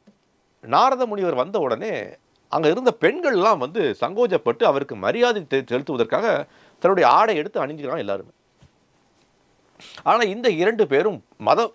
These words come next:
ப-, மதுவினுடைய போதையில் இருந்ததுனால அவங்களுக்கு வந்து அவருக்கு மரியாதை செலுத்த வேண்டும்ன்ற எண்ணமே தோன்றல.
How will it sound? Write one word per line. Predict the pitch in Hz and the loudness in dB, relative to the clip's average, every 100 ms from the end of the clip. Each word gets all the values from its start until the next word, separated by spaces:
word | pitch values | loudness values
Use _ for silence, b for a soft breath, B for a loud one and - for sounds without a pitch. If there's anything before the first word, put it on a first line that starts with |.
| 120 | -2
ப-, | 123 117 | 0 2
மதுவினுடைய | 110 160 254 226 185 165 | 2 0 0 -2 0 0
போதையில் | 120 151 202 165 143 | 0 0 0 -2 -4
இருந்ததுனால | 135 110 123 220 120 - | -4 -4 -2 0 -2 -2
அவங்களுக்கு | - 147 135 127 | 0 0 0 -2
வந்து | 110 202 | -4 -2
அவருக்கு | 196 143 117 | 0 0 -4
மரியாதை | 95 107 247 254 240 | -2 0 2 0 0
செலுத்த | 202 156 165 | -2 -2 -2
வேண்டும்ன்ற | 139 135 170 180 | -4 -4 -6 -6
எண்ணமே | 113 143 175 | -6 -6 -8
தோன்றல. | 196 113 98 | -6 -6 -6